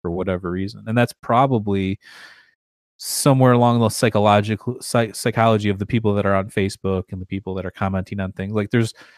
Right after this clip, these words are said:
I can't even tell you how many people, and I, I, I, I'm still torn on the whole alien thing, but on all these alien groups, how many people will say aliens are the devil, which we don't even know what U F Os and aliens are, if they even for sure exist.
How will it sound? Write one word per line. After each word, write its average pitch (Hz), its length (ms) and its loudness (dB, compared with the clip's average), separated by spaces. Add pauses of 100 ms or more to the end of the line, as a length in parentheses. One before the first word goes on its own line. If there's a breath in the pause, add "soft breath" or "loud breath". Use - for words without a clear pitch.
(120)
I - 60 -12
can't 160 160 0
even 143 160 2
tell 123 220 2
you 95 320 -2 (180)
how 107 140 0
many 117 140 2
people, 110 500 -2
and 123 180 -2
I, 127 180 -6 (120)
I, 135 180 -4 (720)
I, 135 160 2
I'm 135 180 2
still 123 380 4
torn 110 320 0
on 98 80 0
the 95 80 -4
whole 101 180 0
alien 98 420 -2
thing, 90 320 -6
but 95 260 0 (720 soft breath)
on 113 160 2
all 117 100 6
these 123 180 2
alien 113 500 2
groups, 92 500 -4 (140)
how 139 200 0
many 139 240 2
people 104 720 0
will 113 100 -6
say 104 440 0
aliens 107 420 0
are 107 200 0
the 98 100 -4
devil, 95 480 -4 (120)
which 110 260 -2
we 143 100 6
don't 196 140 4
even 170 180 2
know 131 180 4
what 123 120 2
U 113 180 2
F 110 100 -2
Os 101 200 0
and 98 80 -2
aliens 98 280 -2
are, 98 140 -2
if 131 160 2
they 139 120 2
even 120 360 2
for - 220 -4
sure 113 280 0
exist. 95 580 -6